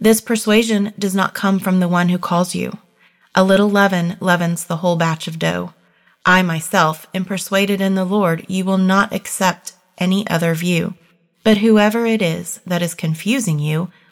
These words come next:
will pay the penalty. Now, brothers and sisters, if I still preach circumcision, why am I still persecuted? In that case, the offense of the cross has been abolished. I wish those who are disturbing you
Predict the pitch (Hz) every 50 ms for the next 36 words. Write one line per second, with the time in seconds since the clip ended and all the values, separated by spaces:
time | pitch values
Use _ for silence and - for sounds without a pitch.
0 | _ - 180 175 - - 185 175 165 160 160 - 190 180 165 165 160 - - 190
1 | 196 196 - _ _ _ _ _ _ _ _ _ _ _ - 196 185 180 175 175
2 | 170 175 160 156 160 165 160 - 175 170 160 - 175 160 - - 190 185 185 185
3 | - _ _ _ _ _ _ - 214 220 - - 220 226 247 247 - - 254 247
4 | 240 - 247 220 220 - - 226 240 240 247 233 220 - 196 190 185 196 202 202
5 | 208 214 220 - - - 151 156 156 165 175 185 190 185 190 196 196 - - -
6 | 208 214 - 208 226 220 - 220 - - 160 160 170 - - _ _ _ _ _
7 | _ _ _ _ _ _ - 202 202 208 196 202 226 233 - - - 220 220 226
8 | 220 - - _ 190 196 190 185 170 - - 202 220 226 226 - - 226 214 214
9 | 185 - - 180 175 180 190 - - - - 180 180 170 175 180 170 165 160 165
10 | 170 165 95 - - - - - - - _ _ _ _ _ _ _ _ _ _
11 | - 185 185 190 196 202 196 - - - 170 180 175 180 190 202 202 - - 180
12 | 175 190 180 175 165 160 165 160 - - 180 196 208 196 196 180 165 160 165 165
13 | 175 185